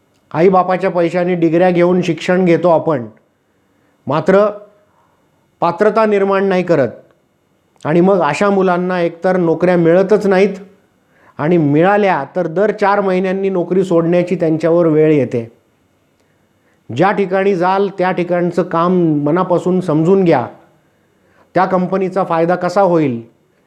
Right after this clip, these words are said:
याचा विचार करा, गॉसिपिंग बंद करा, कारणं देणं बंद करा, खोटं बोलणं बंद करा,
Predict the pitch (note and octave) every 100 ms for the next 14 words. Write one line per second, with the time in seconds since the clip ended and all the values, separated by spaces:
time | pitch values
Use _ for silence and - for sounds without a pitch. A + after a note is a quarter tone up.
0 | - C3 D3+ G3 F#3+ F#3 E3+ D3+ C#3 A#2
1 | G#2+ _ _ _ _ - A#2 C#3+ D3+ G3+
2 | F3+ G#3 F3+ E3+ E3+ D#3 C#3 A2+ - _
3 | _ _ _ _ - E3+ F#3+ A3 A#3 A3
4 | A3 G3+ F#3+ F#3 F3+ F3 E3 D#3 - E3
5 | E3+ G#3+ G3 F#3 F3+ E3 D#3 D3+ C#3 B2
6 | A2